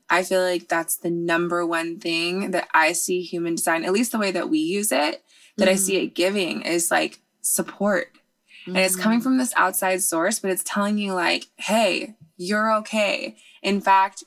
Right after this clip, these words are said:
Speaker 1: you're amazing. In fact, you're perfect. In fact, like, just keep going."
Speaker 2: Mm-hmm.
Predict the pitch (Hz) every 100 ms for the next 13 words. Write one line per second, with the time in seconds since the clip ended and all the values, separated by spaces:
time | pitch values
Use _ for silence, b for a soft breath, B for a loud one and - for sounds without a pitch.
0 | _ 190 202 202 208 208 175 156 - 185
1 | 190 190 - - 202 202 220 214 185 156
2 | 160 190 196 - 190 196 190 190 - -
3 | 226 220 - 247 208 233 233 202 170 185
4 | 185